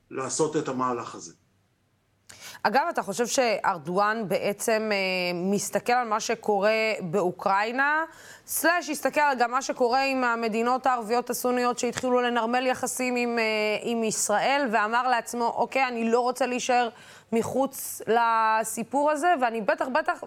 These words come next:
Speaker 2: ובטח לא רוצה עכשיו להיות בצד הלא נכון של ההיסטוריה"?
Speaker 1: ההחלטה של הטורקים היא נפלה כבר לפני כמה חודשים.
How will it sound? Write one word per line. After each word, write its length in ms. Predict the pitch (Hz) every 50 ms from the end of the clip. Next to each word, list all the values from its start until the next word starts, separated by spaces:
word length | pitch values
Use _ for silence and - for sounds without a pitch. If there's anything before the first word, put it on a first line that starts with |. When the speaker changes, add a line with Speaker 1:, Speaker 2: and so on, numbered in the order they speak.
| 214
Speaker 2:
ובטח 360 | 196 226 208 269 294 - - 277
לא 100 | 277 277
רוצה 280 | 262 277 262 - 277 -
עכשיו 520 | - - - - - - - 349 381 392 359 294
להיות 240 | 254 240 254 262
בצד 280 | 226 240 - - 262 233
הלא 240 | 240 214 214 226 240
נכון 300 | 233 226 - - 214 185
של 160 | - 202 165
ההיסטוריה"? 460 | 165 160 - - - 151 123 - - - - - - - - _ _ _ _ _ _ _ _ _ _ _ _ _ _ - - - - - _ _ _ _ -
Speaker 1:
ההחלטה 640 | - - - 156 160 - - 147 139 - - 196 190
של 140 | - 214
הטורקים 480 | 202 180 - 185 - - - 180 180 175
היא 100 | 175 156
נפלה 300 | 147 - - 160 160 156
כבר 180 | 156 165 165 151
לפני 340 | 147 131 - 147 147 131
כמה 180 | 135 151 151 147
חודשים. 520 | 135 - 147 143 135 117 - - 117 -